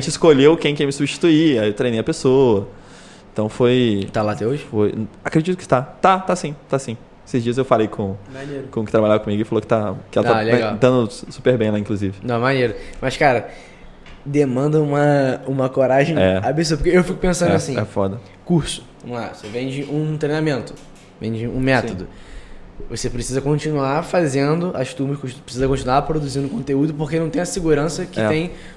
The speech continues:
Speaker 2: um
Speaker 3: É.
Speaker 2: emprego desse.
Speaker 1: Sim.
Speaker 2: Como é que isso funciona na sua cabeça?
Speaker 1: Cara, vou ser muito sincero, vou ser muito sincero. Essa é um dos poderes dos investimentos, tá ligado? Eu não teria coragem de fazer se eu não tivesse uma grana investida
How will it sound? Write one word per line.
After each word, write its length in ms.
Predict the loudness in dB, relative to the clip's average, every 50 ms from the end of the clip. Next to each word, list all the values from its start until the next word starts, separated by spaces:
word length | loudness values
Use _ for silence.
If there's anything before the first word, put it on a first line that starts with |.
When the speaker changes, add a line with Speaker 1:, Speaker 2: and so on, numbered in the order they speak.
| -18 -8
Speaker 2:
um 80 | -4 -4
Speaker 3:
É. 40 | -2
Speaker 2:
emprego 260 | 0 2 2 2 4
desse. 320 | 4 2 2 2 -2 -8 -10
Speaker 1:
Sim. 240 | -4 -2 -2 -2 -2 -6 -14 -20 -20 -16 -8
Speaker 2:
Como 140 | -4 -2 -2
é 60 | -2
que 80 | -4 -4
isso 80 | -8
funciona 220 | -8 -6 -6 -6 -6
na 20 |
sua 80 | -4 -6
cabeça? 340 | -6 -4 -4 -4 0 2 8 8 8 8 6 2 0 -2 -4 -6 -4
Speaker 1:
Cara, 400 | 0 4 4 6 4 4 2 -2 -10 -14 -12 -4
vou 120 | 0 0 2
ser 100 | 2 2
muito 300 | 2 2 2 2 0 0
sincero, 520 | 0 0 0 2 4 6 6 6 4 0 -4 -10 -18 -16
vou 80 | -6
ser 100 | -2 -2 0
muito 200 | 0 -2 -2 -2
sincero. 420 | -4 -4 2 2 2 2 2 -2 -6 -16 -20 -20 -20 -20 -20 -20 -20 -20 -20 -20 -20 -20 -20 -20 -20 -20 -20 -20 -20 -20 -20 -20 -20 -20 -20 -12 0 2
Essa 300 | 2 2 2 0 -2 0 2
é 140 | 4 2 4
um 180 | 2 0 0
dos 160 | 0 0 -2 0
poderes 460 | 2 2 4 6 6 6 6 6 4
dos 100 | 4 2
investimentos, 580 | 2 4 2 2 2 0 0 0 0 0 0 0
tá 100 | 0 0
ligado? 360 | 4 4 4 4 4 2 -2 -12 -16 -18 -20 -20 -20 -20 -20 -18 -10 2
Eu 160 | 4 4 4 6
não 160 | 4 2 2
teria 320 | 4 6 6 6 6 4 4
coragem 420 | 4 4 6 6 6 4 4 2
de 80 | 0 4
fazer 360 | 4 4 4 4 4 2 2
se 100 | 2 0
eu 40 | -2
não 80 | -2 -2
tivesse 320 | 0 2 2 2 2 2
uma 100 | 0 2
grana 220 | 4 4 4 4
investida 560 | 4 2 2 0 0 0 -2 -2 -2 -2 -6